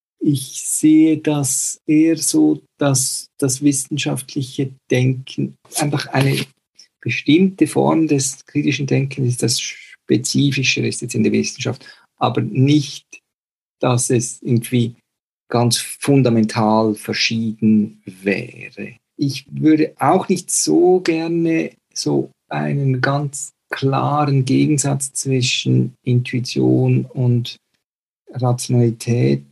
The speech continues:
machen. Ich würde eher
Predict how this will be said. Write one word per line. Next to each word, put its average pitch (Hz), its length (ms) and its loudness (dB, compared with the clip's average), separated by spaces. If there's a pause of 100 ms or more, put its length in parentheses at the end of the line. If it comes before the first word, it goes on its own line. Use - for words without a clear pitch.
(560)
machen. 131 920 0
Ich 127 340 -4 (220)
würde 135 800 0
eher 151 280 4